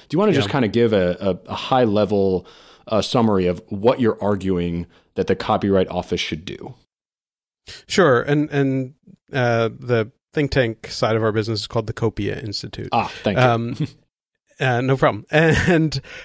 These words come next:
Speaker 2: um, yeah, so there are a lot of different issues,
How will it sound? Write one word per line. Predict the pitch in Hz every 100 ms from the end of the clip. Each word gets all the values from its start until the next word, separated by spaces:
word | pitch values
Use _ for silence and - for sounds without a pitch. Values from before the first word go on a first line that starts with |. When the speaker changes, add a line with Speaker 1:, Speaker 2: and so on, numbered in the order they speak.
| -
Speaker 2:
um, | 170 165 156 156 -
yeah, | - 240 277 160
so | - 214 190 190 160 190 226
there | 202 226
are |
a | 208
lot | 214 226
of |
different | 180 170 151
issues, | 139 139 120 110 - -